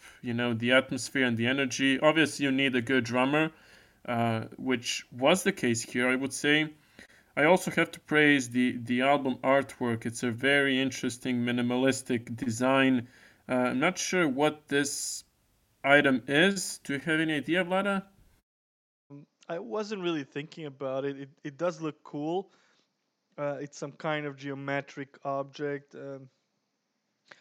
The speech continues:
Speaker 2: I don't know, it does look kind of like some qui-, kind of portal, or you can say it's some kind of diamond. Y-, you can interpret it in many different ways. It's just green lines on the black surface,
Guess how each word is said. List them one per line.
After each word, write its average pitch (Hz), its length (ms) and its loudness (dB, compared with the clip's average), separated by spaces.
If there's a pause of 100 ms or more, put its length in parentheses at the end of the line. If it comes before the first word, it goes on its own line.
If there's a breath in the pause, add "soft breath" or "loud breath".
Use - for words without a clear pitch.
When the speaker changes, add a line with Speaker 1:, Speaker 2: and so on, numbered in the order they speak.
(300 soft breath)
Speaker 2:
I 147 140 -4
don't 156 140 -6
know, 156 60 -4
it 143 160 -8
does 156 260 -2
look 160 320 -8 (100)
kind 147 340 -6
of 139 100 -6
like 135 180 -6
some 147 180 -12
qui-, 143 340 -12
kind 143 220 -8
of 139 80 -8 (160)
portal, 147 920 -2 (360 soft breath)
or 143 140 -2
you 147 100 -6
can 147 160 -10
say 147 180 -4
it's 135 140 -8
some 139 140 -8
kind 139 320 -6
of 120 240 -14
diamond. 147 720 -4 (400 soft breath)
Y-, 156 80 -10
you 156 160 -8
can 156 220 -6
interpret 156 640 -6
it 143 100 -8
in 139 200 -12
many 147 260 -6
different 139 440 -12
ways. 135 500 -10 (1000)
It's 147 200 -10
just 139 260 -4
green 147 420 -6
lines 147 460 -2
on 143 100 -8
the 135 100 -10
black 139 360 -4
surface, 147 720 -6